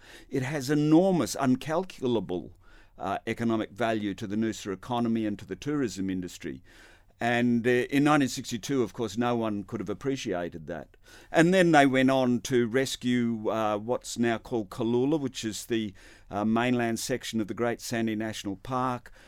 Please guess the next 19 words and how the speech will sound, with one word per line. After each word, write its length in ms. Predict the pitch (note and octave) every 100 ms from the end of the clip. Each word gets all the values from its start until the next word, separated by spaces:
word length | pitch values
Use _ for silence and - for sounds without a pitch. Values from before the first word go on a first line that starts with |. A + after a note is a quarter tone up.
| -
uh, 140 | - A2
to 160 | A#2+
expand 760 | B2+ - - - C#3 C#3+ C#3 C3+
national 380 | C3 C3 B2 A2+
parks 540 | - C3+ B2+ - -
in 200 | A#2+ A#2+
Noosa 580 | B2 C3+ - D3 B2 A#2+ -
up 200 | C3+ A#2+
and 100 | B2
down 220 | B2 A#2
the 80 | A2
coast 420 | - C3+ C#3+ -
to 80 | A#2+
prevent 400 | A#2 C3 B2 - - - -
urban 260 | C3 B2+ A#2
development 480 | G#2+ C3 B2+ - A#2+
of 80 | G2+
the 80 |
coastline. 840 | A#2 C3 B2 - B2+ B2+ B2+ B2 B2+